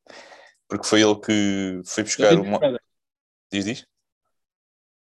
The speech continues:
Speaker 2: Ele e o Jay Crowder, outra lenda do Zito.
Speaker 1: Ah, muito destaque a ele, porque foi ele que foi buscar o Monty Williams,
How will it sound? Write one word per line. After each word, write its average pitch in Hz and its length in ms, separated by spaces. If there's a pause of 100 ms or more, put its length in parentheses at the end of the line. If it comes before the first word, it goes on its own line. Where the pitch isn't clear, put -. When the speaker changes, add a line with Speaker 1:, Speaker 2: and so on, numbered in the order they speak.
(640)
Speaker 2:
Ele 151 200
e 170 40
o 160 40
Jay 175 120
Crowder, 139 360 (320)
outra 123 240
lenda 135 180
do 135 80
Zito. 127 260 (2500)
Speaker 1:
Ah, 87 600
muito 107 160
destaque - 340
a 95 40
ele, 113 200
porque - 220
foi 104 120
ele 101 160
que 95 460
foi 135 160
buscar 110 300
o - 20
Monty 110 300
Williams, 113 600